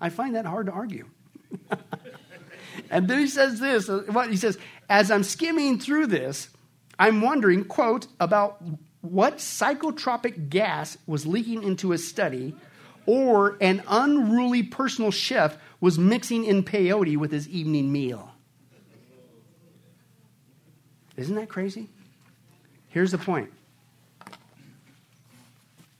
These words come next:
I'm gonna listen to that, his so-called advice, over this. It's, I'm telling you, full circle, man.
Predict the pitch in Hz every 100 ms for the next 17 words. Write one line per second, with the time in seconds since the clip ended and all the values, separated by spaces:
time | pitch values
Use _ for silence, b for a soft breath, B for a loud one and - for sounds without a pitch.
0 | _ _ _ - 131 170 180 156 156 156
1 | 139 147 95 90 - _ _ _ _ _
2 | _ _ _ _ 139 131 135 135 135 131
3 | 123 127 110 104 - _ _ _ _ 139
4 | 120 113 127 185 - - _ _ _ _
5 | _ _ _ _ _ _ _ _ _ _
6 | _ b b 151 139 - 135 135 214 156
7 | - 170 185 185 117 123